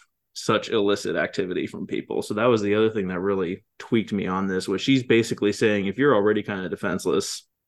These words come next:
I'm gonna make you super more defenseless," especially if you're, you know, got a kid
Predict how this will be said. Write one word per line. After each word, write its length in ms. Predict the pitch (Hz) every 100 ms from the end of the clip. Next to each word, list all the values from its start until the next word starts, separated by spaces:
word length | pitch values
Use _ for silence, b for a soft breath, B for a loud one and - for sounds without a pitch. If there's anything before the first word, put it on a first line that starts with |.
| -
I'm 100 | 117
gonna 140 | 107 98
make 220 | 95 90
you 280 | 98 98 - _
super 360 | - - 127 107
more 180 | 98 95
defenseless," 540 | 95 - - - - _ _ -
especially 440 | - - 123 - 95
if 120 | -
you're, 260 | 98 92 101
you 60 |
know, 260 | 95 90 -
got 160 | 92 90
a 40 |
kid 480 | - 110 107 104